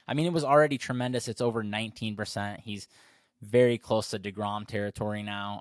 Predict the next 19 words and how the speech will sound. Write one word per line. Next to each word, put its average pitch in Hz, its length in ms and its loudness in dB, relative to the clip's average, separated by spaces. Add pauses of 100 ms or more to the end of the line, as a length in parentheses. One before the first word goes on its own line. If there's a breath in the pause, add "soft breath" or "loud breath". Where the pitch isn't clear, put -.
uh, 95 240 -4
elite 101 280 -10
closer 98 360 -4
territory. 98 720 -4
It's 104 180 -6
scary 98 420 -2
how 90 140 -2
good, 92 340 -8 (400 soft breath)
uh, 95 140 0
Strider 92 480 0
is 90 140 -10
with 98 140 -10
his 95 240 -8
just, - 300 -10
like, 92 240 -4
basically 104 440 -4
two-pitch 95 520 -6
mix. 92 480 -8
Um, 95 320 -6